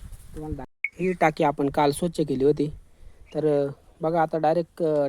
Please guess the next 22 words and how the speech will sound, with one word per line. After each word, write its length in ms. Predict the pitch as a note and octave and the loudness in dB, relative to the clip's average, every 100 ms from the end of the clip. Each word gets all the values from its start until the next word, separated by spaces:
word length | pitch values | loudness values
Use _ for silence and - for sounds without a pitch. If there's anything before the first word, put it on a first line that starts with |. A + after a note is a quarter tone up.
| C#3+ | 0
टाकीचा 540 | D#3+ D#3 D3 C#3+ C#3 C#3 _ - | -2 -2 -4 -6 -6 -12 _ -6
खालचा 260 | F3+ F3+ D#3 F3+ | -4 -2 -4 0
तळ 120 | F3 | 0
दिसतोय 300 | F3 F3 F3+ | -2 -2 0
आपल्याला, 380 | C3+ B2+ B2+ D#3 - - _ _ _ | 0 -2 -6 -8 -14 -20 _ _ _
पाणी 320 | D#3 D3 D3 C#3+ | -6 -2 0 -2
इतका 400 | C#3+ D3 C#3 C3+ | -4 -6 -4 -6
स्वच्छ 300 | - D#3+ D#3 | -8 -8 -6
आहे. 220 | C#3 D3 - - _ _ _ - | -2 -4 -4 -20 _ _ _ -8
एवढा 240 | D3+ E3 | -4 -2
आपण, 500 | D#3+ D3+ C3+ C3+ C3 | -2 -4 -10 -10 -14
अ, 20 | C3 - | -16 -14
शेवाळ 300 | E3+ D#3 C3+ | -6 -6 -4
काढला 320 | C#3 C#3+ C3+ | -6 -6 -6
होता. 240 | C3+ C#3+ D3+ _ _ _ _ _ _ _ - | -6 -10 -14 _ _ _ _ _ _ _ -16
आणि 380 | C#3+ C#3+ C3+ C3 B2 _ - - - | -6 -4 -2 -4 -12 _ -20 -20 -14
आता 160 | D#3 | -6
ही 140 | D#3+ F#3 | -2 0
टाकी 240 | E3+ D#3 | 0 0
आपण 240 | C#3 D3 C#3 | -2 -2 -4
आठ 200 | C#3 C#3 | -2 -2
दिवसांना, 540 | D3+ D3+ D#3+ C3+ B2+ | -6 -4 -4 -4 -8